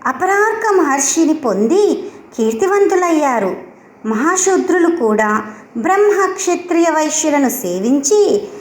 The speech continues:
కాండపృష్ట అనే పేరు పొంది ప్రతిష్టాత్మకంగా మారారు. బ్రహ్మకు ఎడమ మరియు కుడివైపుల నుండి జన్మించిన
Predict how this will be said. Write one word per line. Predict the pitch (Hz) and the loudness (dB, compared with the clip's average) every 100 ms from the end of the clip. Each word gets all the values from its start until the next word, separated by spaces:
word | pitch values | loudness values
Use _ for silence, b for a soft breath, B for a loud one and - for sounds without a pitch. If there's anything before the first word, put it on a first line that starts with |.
| B - | B -6
కాండపృష్ట | 320 381 453 440 427 403 - 403 392 392 | 0 2 2 2 0 0 0 -2 -2 -2
అనే | 254 247 | 0 0
పేరు | 240 - 202 262 | 0 -2 0 2
పొంది | 349 349 320 285 277 - B B B - | 0 2 2 4 2 -2 B B B -6
ప్రతిష్టాత్మకంగా | 294 453 - - 427 415 415 381 381 339 285 269 302 | -2 -2 -2 -4 -2 0 0 -2 0 -2 0 0 2
మారారు. | 311 220 226 254 220 - - B B B 208 | 2 2 0 0 0 -4 -8 B B B -4
బ్రహ్మకు | 262 269 339 415 453 381 302 302 302 B B - - | -2 2 2 2 0 0 0 0 -4 B B -20 -4
ఎడమ | 220 214 302 359 381 403 - 403 | -2 2 2 4 4 0 -2 -2
మరియు | 254 285 302 294 | 0 2 2 2
కుడివైపుల | 302 214 202 233 269 349 381 | -2 0 2 2 0 0 2
నుండి | 403 403 381 | 4 4 2
జన్మించిన | 359 349 349 339 330 320 285 240 262 | 2 4 4 4 2 0 2 0 -2